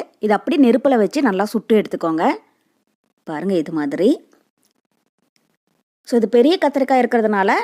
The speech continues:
நான் ஒண்ணொண்ணா சுட்டு எடுக்கிறேன். இதுவே சின்ன சைஸ் கத்தரிக்காயா இருந்துச்சுன்னா நீங்க ஒரே டைம்ல ரெண்டு மூணு கத்தரிக்காயை கூட சுட்டு எடுத்துக்கலாம். இப்போ பாருங்க கத்தரிக்காயை நல்லா சுட்டு எடுத்தாச்சு. உங்களுக்கு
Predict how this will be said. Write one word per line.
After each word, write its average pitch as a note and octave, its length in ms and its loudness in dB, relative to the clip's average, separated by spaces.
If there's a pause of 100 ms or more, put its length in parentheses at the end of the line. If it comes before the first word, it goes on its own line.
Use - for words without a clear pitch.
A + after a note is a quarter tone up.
நான் A3+ 160 2
ஒண்ணொண்ணா C4+ 320 6 (100)
சுட்டு A#3 200 -2
எடுக்கிறேன். G3 400 2 (400)
இதுவே E4 240 2
சின்ன D4+ 220 2
சைஸ் F4 240 -2
கத்தரிக்காயா B3+ 460 0
இருந்துச்சுன்னா A3+ 400 0
நீங்க B3 220 4
ஒரே A3+ 120 6 (120)
டைம்ல G#3+ 300 2
ரெண்டு A3 200 2
மூணு B3+ 200 4
கத்தரிக்காயை G#3+ 460 0
கூட B3+ 160 -2
சுட்டு G3+ 260 -6
எடுத்துக்கலாம். D#3+ 500 -6 (2000)
இப்போ F#3+ 120 -4 (120)
பாருங்க F3 220 0 (100)
கத்தரிக்காயை A3+ 580 0
நல்லா F3 200 -2 (100)
சுட்டு G#3+ 300 -2
எடுத்தாச்சு. F3+ 420 -2 (500)
உங்களுக்கு A#3 240 2